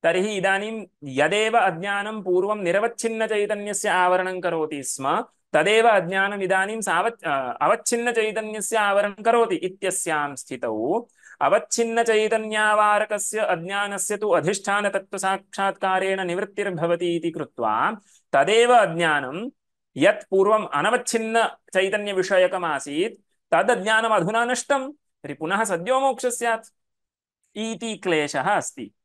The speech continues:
तदेव वदन्ति पूर्वपक्षिणः, प्राक् अनवच्छिन्न आवरणम् एव इदानीम् अवच्छिन्नावरणं जातम् इत्यपि न, अवच्छिन्नचैतन्यज्ञानेन एव अनवच्छिन्न आवरणनाशापत्तेः।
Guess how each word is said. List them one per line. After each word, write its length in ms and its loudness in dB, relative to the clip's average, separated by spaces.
तदेव 500 2
वदन्ति 400 -8
पूर्वपक्षिणः, 680 -6
प्राक् 460 4
अनवच्छिन्न 800 0
आवरणम् 920 2
एव 540 4
इदानीम् 680 2
अवच्छिन्नावरणं 1080 4
जातम् 420 2
इत्यपि 640 -2
न, 420 -2
अवच्छिन्नचैतन्यज्ञानेन 2000 0
एव 300 4
अनवच्छिन्न 840 0
आवरणनाशापत्तेः। 2000 -2